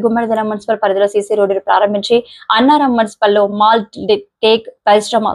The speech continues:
సౌజన్యంతో ఒక కోటి ఇరవై ఐదు లక్షల రూపాయల వ్యయంతో నిర్మించిన ప్రభుత్వ జిల్లా పరిషత్ ఉన్నత పాఠశాల నూతన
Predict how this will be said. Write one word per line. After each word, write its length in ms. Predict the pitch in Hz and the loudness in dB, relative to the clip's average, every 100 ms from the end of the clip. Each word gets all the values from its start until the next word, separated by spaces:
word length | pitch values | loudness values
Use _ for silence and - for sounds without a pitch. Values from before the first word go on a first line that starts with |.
| 226 | 0
సౌజన్యంతో 680 | 202 185 208 202 208 226 269 - - _ 233 | -2 -2 -6 -4 -2 -2 -2 -4 -20 _ 0
ఒక 140 | 320 311 | 0 2
కోటి 200 | 294 302 262 | 2 4 4
ఇరవై 160 | 247 233 | 4 2
ఐదు 80 | 233 | 0
లక్షల 200 | 214 214 214 | -2 -2 0
రూపాయల 300 | 214 220 214 185 | 2 2 2 0
వ్యయంతో 400 | 196 226 233 294 247 | 0 0 0 0 0
నిర్మించిన 380 | 202 208 220 208 | -2 -4 -6 -2
ప్రభుత్వ 340 | 208 220 - 214 220 | -2 -2 -6 -6 0
జిల్లా 200 | 208 196 - | 2 2 -2
పరిషత్ 320 | 185 208 - | -6 -10 -8
ఉన్నత 180 | 202 208 202 | -6 -4 0
పాఠశాల 380 | 202 196 - 202 202 | 0 0 0 0 -2
నూతన 220 | 196 - | -4 -6